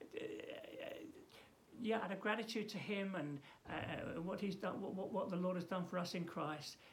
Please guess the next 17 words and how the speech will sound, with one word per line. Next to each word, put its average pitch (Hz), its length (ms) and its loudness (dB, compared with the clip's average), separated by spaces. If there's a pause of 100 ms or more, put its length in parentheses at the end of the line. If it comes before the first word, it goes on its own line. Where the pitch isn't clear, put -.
(220)
it, - 140 -4 (480)
it's, - 280 0
it's - 160 0
shown 175 420 4
there, 180 400 4 (600)
and 170 100 2
then 170 120 6
it 165 100 4
also 170 420 4
overflows 156 560 4
into 139 240 -2
the 143 80 2
way 139 240 4
that 135 160 0
we 139 100 -2
treat 131 440 0 (440)
others. 127 440 -2